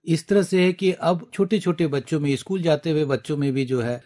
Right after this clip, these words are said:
मोटापे की शिकायत और मोटापे के बढ़ते हुए cases को देखने के लिए मिला है। आकाशवाणी के माध्यम से हम समय समय पर ऐसे कार्यक्रम प्रसारित करते रहते हैं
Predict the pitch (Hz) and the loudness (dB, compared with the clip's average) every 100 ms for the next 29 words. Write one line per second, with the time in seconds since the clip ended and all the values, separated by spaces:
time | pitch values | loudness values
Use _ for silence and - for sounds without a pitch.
0 | _ 131 117 123 120 151 - 120 135 127 | _ -2 0 0 0 -2 -2 -6 -4 -2
1 | 127 135 143 123 127 127 120 135 143 123 | 0 0 -2 -2 0 -2 0 0 0 0
2 | 131 165 151 135 - 131 110 131 - 127 | 0 0 0 0 0 -2 -2 -8 -6 -6
3 | 113 107 117 107 107 104 104 110 107 _ | -4 -6 -8 -8 -10 -10 -12 -16 -20 _
4 | _ 123 107 139 135 139 151 160 147 131 | _ -4 -2 -2 -2 -2 -2 -2 -2 -2
5 | 127 147 - 147 135 147 151 147 147 139 | -2 -4 -2 -2 -2 -4 -4 -4 -6 -6
6 | 151 135 120 147 131 127 123 147 131 _ | -4 -4 -4 -4 -2 -4 -2 -6 -6 _
7 | - 107 117 131 147 135 123 147 131 120 | -12 -6 -2 -2 -2 -4 -2 -2 -2 -4
8 | 135 131 | -8 -10